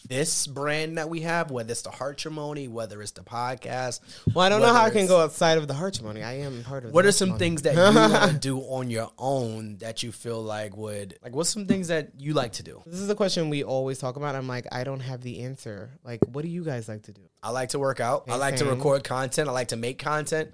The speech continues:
Speaker 1: I am
Speaker 2: Okay.
Speaker 1: a, I think I'm a creative. Like, that's my thing. But I think growing up, I always wanted to be a, a artist, right? I wanted to draw.
Speaker 2: Mm-hmm.
Speaker 1: And it kinda comes out here. Like, I'm an artist in a different way. So that's me, though. We're talking about you.
Speaker 2: Yeah. <laughs> I do like to work out as well.
Speaker 1: Speaking of workout, make sure you grab your Celsius.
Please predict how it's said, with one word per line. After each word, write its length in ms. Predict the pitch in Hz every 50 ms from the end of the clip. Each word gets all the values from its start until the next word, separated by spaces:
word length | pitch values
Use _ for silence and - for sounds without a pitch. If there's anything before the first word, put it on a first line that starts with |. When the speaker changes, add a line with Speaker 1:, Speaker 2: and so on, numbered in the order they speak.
| 123
Speaker 1:
I 120 | - 127 139
am 140 | 139 135 127
Speaker 2:
Okay. 260 | 127 127 120 117 117
Speaker 1:
a, 60 | 113
I 20 | 123
think 180 | 165 240 220
I'm 140 | 190 175 151
a 60 | 127
creative. 760 | - - - 135 123 117 113 107 98 82 76 78 - - - -
Like, 200 | - 90 95 98
that's 240 | 117 127 190 - -
my 200 | 120 104 98 98
thing. 180 | 107 - 71 69
But 80 | 120
I 40 | 127
think 200 | 135 156 143 120
growing 240 | 113 139 135 135 131
up, 80 | 127 120
I 60 | 117
always 340 | 117 113 113 120 117 110 117
wanted 160 | 113 113 107
to 80 | - 107
be 320 | 104 110 107 104 107 98
a, 140 | 95 107 -
a 100 | - 80 95 82 80
artist, 420 | - 117 104 87 80 87 - - -
right? 120 | - 95
I 20 |
wanted 300 | 110 110 110 104 - -
to 40 | 139
draw. 340 | 139 - - 127 127 127 127
Speaker 2:
Mm-hmm. 160 | 135 170 214 240 214 _ _
Speaker 1:
And 100 | - 156
it 80 | 165 165
kinda 140 | 202 180 185
comes 240 | - 196 190 180
out 160 | 202 185 - 190
here. 200 | 196 - 117 104
Like, 100 | 104 107
I'm 100 | 107 113
an 60 | 120 -
artist 260 | - 123 127 131 123 -
in 60 | 135
a 40 | 123
different 280 | 120 123 - 135 135
way. 160 | 135 120 104 - -
So 160 | - 185 180
that's 200 | 175 180 180 175
me, 140 | 185 202 175
though. 140 | 123 113 101
We're 140 | 101 110 117
talking 160 | 113 151 139
about 160 | 135 127 117
you. 120 | 139 117 95 _ _
Speaker 2:
Yeah. 840 | - 151 165 165 170 180 190 185 160 190 190 170 165 190 185 170 156
<laughs> 40 | -
I 160 | 127 160 170
do 160 | 160 170 190
like 220 | 202 208 214 240 233
to 100 | - 214
work 180 | 208 202 196
out 140 | 202 190 185
as 200 | 185 185 180 165
well. 680 | 165 143 147 139 135 131 131 135 151 175 208 240 240 -
Speaker 1:
Speaking 280 | - - - 254 220 175
of 60 | 151
workout, 440 | 156 147 - - 143 139 143 - -
make 160 | 226 254 254
sure 120 | - 247
you 60 | 208
grab 240 | 180 160 165 156 143
your 140 | 147 143 131
Celsius. 720 | - - 135 127 123 - 131 127 123 120 120 - - -